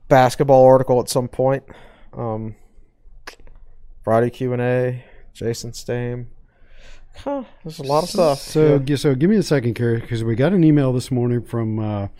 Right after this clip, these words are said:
Speaker 2: <clears throat> from Pete Morris. I've gotten
Speaker 1: Oh.
Speaker 2: lots of emails this morning. Where's my Pete Morris email?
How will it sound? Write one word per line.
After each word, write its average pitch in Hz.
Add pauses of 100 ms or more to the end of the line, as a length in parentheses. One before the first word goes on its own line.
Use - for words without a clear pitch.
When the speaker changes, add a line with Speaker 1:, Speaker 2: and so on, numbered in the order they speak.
(460)
Speaker 2:
<clears throat> 151
from 104
Pete 160
Morris. 120 (180)
I've 113
gotten 110
Speaker 1:
Oh. 98
Speaker 2:
lots 160
of 90
emails 90
this 90
morning. 92
Where's 143
my 120
Pete 117
Morris 101
email? 87